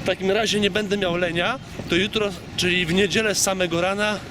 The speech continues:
e, pójdziemy troszkę pozwiedzać.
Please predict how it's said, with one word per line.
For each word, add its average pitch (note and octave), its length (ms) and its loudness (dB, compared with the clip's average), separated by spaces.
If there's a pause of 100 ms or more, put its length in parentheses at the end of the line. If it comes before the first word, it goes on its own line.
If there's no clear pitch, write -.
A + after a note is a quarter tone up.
(760)
e, E3 280 2
pójdziemy F#3 420 2
troszkę G3+ 260 0
pozwiedzać. D#3+ 540 0